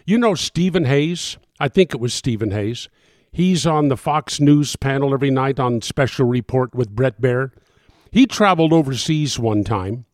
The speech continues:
and somebody at the State Department found his travel itinerary to be a little suspicious, so boom, he ended up on the no-fly list. It took a while for him to get off that list,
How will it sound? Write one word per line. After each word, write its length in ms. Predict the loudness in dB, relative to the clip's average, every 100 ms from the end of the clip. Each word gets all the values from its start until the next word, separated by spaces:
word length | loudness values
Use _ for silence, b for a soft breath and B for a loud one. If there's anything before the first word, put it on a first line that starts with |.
| _ _ -4
and 240 | 0 0
somebody 480 | 2 2 4 2 0
at 80 | -2
the 100 | -4
State 320 | 0 0 0
Department 460 | -4 -2 -2 -2
found 340 | -2 -2 0 2
his 320 | 2 0 -4 _ _ _ _
travel 480 | -2 0 2 0 0
itinerary 800 | -2 0 2 4 2 0 -2 -6 b b
to 100 | 2
be 140 | 4
a 80 | 4
little 240 | 2 0 0
suspicious, 840 | -2 -4 0 0 0 0 -4 -6 -14 b
so 280 | b 2 4
boom, 480 | 4 4 4 0 -8 _ b
he 200 | 2 2
ended 220 | 4 2
up 160 | 2
on 140 | 2 4
the 80 | 6
no-fly 460 | 6 4 -2 -2
list. 480 | 0 -2 -2 -6 -8 _ _ _
It 320 | -4 -4 0
took 300 | 4 4 0 -4
a 180 | 0 2
while 800 | 2 0 0 -4 -4 -8 -16 _
for 140 | 0 4
him 180 | 4
to 60 | 4
get 140 | 2
off 200 | 2 2
that 220 | 0 -4 -2
list, 400 | -4 -4 -8